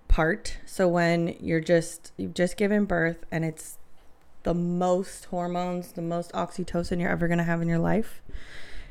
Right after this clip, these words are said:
You feel high in the best possible way and so obsessed with this new little baby, and you just get to lie in your own bed. Is just, it was amazing. So of course, this time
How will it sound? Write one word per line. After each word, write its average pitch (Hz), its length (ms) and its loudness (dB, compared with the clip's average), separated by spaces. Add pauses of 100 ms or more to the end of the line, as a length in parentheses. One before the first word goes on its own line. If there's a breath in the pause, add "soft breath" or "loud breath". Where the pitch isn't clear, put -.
(180 loud breath)
You 180 100 0
feel 175 680 6
high 165 500 4
in 180 220 2
the 170 80 0
best 170 380 2
possible 170 460 2
way 170 340 4
and 185 180 -2
so 175 500 8
obsessed - 520 0
with - 120 -4
this 170 380 -2 (220)
new 175 240 0
little 165 200 4
baby, 180 520 4 (460 loud breath)
and 180 100 0
you 190 60 2
just 190 140 -2
get 202 160 0
to 214 120 2
lie 185 220 4
in 190 220 4
your 190 140 2
own 185 180 2
bed. 170 480 2 (220)
Is 170 260 0
just, - 480 -4 (100)
it 175 120 6
was 156 360 4 (200)
amazing. 175 500 4 (320 loud breath)
So 233 220 12
of 214 180 6
course, 330 320 10
this 214 400 10
time 190 600 4